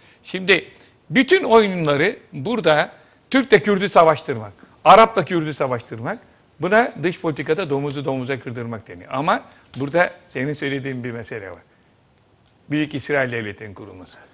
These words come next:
Burada akıl var, mantık var. Türkiye, bak ne diyor Genelkurmay Başkanımız? "Bizim düşmanımız daesh'tir, bizim düşmanımız P K K ve P Y D'dir."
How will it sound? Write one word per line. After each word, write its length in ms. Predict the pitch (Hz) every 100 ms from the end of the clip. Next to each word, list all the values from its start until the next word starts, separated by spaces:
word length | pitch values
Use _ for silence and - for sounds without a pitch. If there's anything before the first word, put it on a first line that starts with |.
| _ -
Burada 320 | 156 165 -
akıl 340 | 143 - 175 135
var, 140 | 180 165
mantık 420 | 127 120 151 -
var. 140 | 165 - _ _ _ _ -
Türkiye, 540 | - 185 180 156 143 -
bak 220 | 165 -
ne 140 | 226
diyor 120 | 202 143
Genelkurmay 640 | 131 139 147 - 151 143
Başkanımız? 540 | 131 - 135 190 - - _ _ _ _ _ _ _ 127
"Bizim 420 | 143 156 190 - - - -
düşmanımız 680 | 147 - 165 170 214 226 - 131
daesh'tir, 560 | 156 170 - 175 196 - _ _ _ _ _
bizim 340 | 135 139 190 180
düşmanımız 420 | 165 160 151 131
P 160 | 151
K 120 | 147 175
K 180 | 208
ve 100 | 196
P 120 | - 165
Y 180 | 151
D'dir." 240 | 139 107